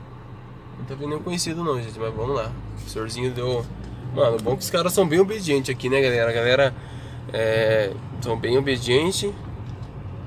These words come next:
Respeita os motoristas aqui, galera. E, gente, o pessoal daqui é super gente boa, gente. É, todo mundo aqui são bem humilde mesmo, bem simples, como vocês podem ver. Mano, são mais gente... Tem mais de gente de idade aqui, né, galera?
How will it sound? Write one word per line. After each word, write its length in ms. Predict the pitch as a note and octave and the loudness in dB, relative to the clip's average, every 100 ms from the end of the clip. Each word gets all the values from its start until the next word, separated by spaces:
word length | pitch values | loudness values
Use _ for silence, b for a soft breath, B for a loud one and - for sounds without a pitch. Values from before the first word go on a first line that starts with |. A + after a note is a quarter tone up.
| - B2 | -8 -4
Respeita 680 | A#2 - - A#2 C#3 C3+ | -2 -2 0 0 0 0
os 180 | A#2 A2+ | 0 -2
motoristas 600 | A2+ A2+ A2+ A#2 B2+ A2+ | -8 -6 -6 -6 -6 -8
aqui, 160 | B2 D3+ | -8 -6
galera. 380 | D#3+ D#3 D3+ - - B B B - | -6 -6 -6 -8 -10 B B B -6
E, 40 | D3 | 6
gente, 280 | G3 F3 | 8 8
o 40 | - | 2
pessoal 260 | D#3 G3 | 4 6
daqui 220 | G3 F#3 A3+ | 6 6 4
é 40 | |
super 260 | C#4 C4 D4 | 2 2 0
gente 220 | B3+ C#4 | 0 0
boa, 340 | D#3+ C#3+ B2 | 4 4 6
gente. 200 | B2 A#2+ | 2 0
É, 80 | B2+ | -2
todo 300 | A#2+ A3 A3 | 2 2 6
mundo 200 | G#3 F#3+ | 8 8
aqui 200 | E3+ F3+ | 6 2
são 160 | F3+ C#3 | 0 4
bem 140 | D#3 | 4
humilde 400 | F3 C#3+ D3+ C#3+ | 6 4 2 4
mesmo, 280 | B2 C#3+ D3+ | 4 6 4
bem 180 | C3+ E3 | 0 0
simples, 480 | - B2+ D#3+ E3 | 0 -2 -4 -6
como 160 | - C3 | -4 -2
vocês 260 | B2+ B2+ B2 | -2 -2 -2
podem 300 | B2+ B2+ A#2 | 0 0 0
ver. 260 | B2 C#3+ B B B B B - - | 0 0 B B B B B -12 6
Mano, 260 | C3 C3+ | 8 8
são 160 | B2 C3+ | 6 0
mais 520 | C3 B2+ D#3+ E3 B2 | 4 6 6 4 2
gente... 580 | C3 C#3 C#3+ E3 C3 A#2+ A2+ - - - - - - - - - - - - | 2 2 0 0 2 0 -4 -12 -16 -16 -14 -14 -12 -12 -12 -10 -12 -10 -8
Tem 120 | A#2+ | 0
mais 320 | A#2+ B2+ C3 | 4 4 4
de 260 | B2+ C#3+ C3 | 2 2 4
gente 280 | B2+ B2+ C3 | 2 0 -2
de 120 | C3 | -4
idade 380 | B2 B2+ D3+ B2+ | 4 8 8 6
aqui, 120 | D#3 | 0
né, 120 | F3 | 0
galera? 340 | E3+ C3+ A#2 | 2 0 -2